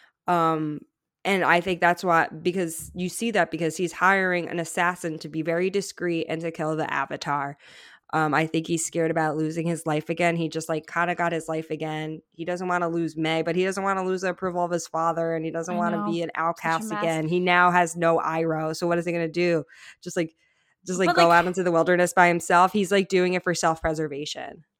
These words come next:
Speaker 2: But, like, how shameless to go see Iroh in prison. This man who was taking care of you, doing everything for you, you, like, threw him under the bus, and he's freaking in jail. And, okay, yeah, you bring him a slice of food,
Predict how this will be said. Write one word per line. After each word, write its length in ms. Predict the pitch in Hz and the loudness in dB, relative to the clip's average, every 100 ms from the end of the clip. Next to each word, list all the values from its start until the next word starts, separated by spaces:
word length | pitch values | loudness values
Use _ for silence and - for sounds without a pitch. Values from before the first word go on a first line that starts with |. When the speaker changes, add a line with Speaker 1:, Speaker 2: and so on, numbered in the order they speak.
| _ _ - | _ _ -12
Speaker 2:
But, 120 | 277 | -8
like, 160 | 285 | -8
how 340 | - - 262 370 | -6 0 2 2
shameless 840 | - - 220 233 220 175 196 - | -2 -6 -6 -6 -4 -6 -10 -10
to 100 | - | -8
go 500 | 226 - 220 233 302 | -6 0 2 2 2
see 500 | 294 - - 233 233 - | -4 -10 -8 -8 -8 -10
Iroh 520 | 208 208 208 175 117 | -10 -8 -8 -8 -8
in 120 | 185 | -10
prison. 480 | 202 202 196 175 165 - - - | -10 -8 -8 -8 -10 -14 -20 -8
This 220 | 311 - | -4 -2
man 380 | 240 196 202 196 | 0 0 -2 -4
who 160 | 202 233 | -8 -6
was 140 | 233 | -6
taking 420 | - 214 208 339 | -4 -4 -4 -6
care 260 | 311 214 220 | -8 -4 -4
of 100 | 214 | -4
you, 180 | 180 185 | -8 -12
doing 400 | - 240 330 - | -10 -8 -8 -2
everything 460 | 220 240 247 240 208 | 0 0 -4 -8 -10
for 120 | - | -8
you, 280 | 185 175 185 - - _ | -8 -6 -6 -10 -20 _
you, 560 | 202 202 262 359 415 339 | -12 -4 2 4 4 2
like, 320 | 294 277 - | 0 -2 -6
threw 240 | - 294 330 | -2 0 2
him 80 | |
under 220 | 294 262 214 | 2 0 -2
the 80 | |
bus, 340 | 220 202 190 - | 0 2 2 0
and 100 | 262 | -4
he's 280 | 415 427 - | -2 -4 -6
freaking 560 | - - 370 415 381 | -8 0 0 0 -4
in 160 | 294 277 | 0 0
jail. 300 | 262 349 269 | 2 0 0
And, 100 | 247 | -2
okay, 240 | 247 339 | -4 -4
yeah, 160 | 320 302 | 0 0
you 100 | 214 | 0
bring 320 | 180 214 254 | 0 0 0
him 160 | 262 233 | 0 -2
a 100 | 214 | -4
slice 380 | - 226 254 | -4 -4 -4
of 100 | 233 | -6
food, 440 | 220 226 240 302 | -10 -10 -4 -4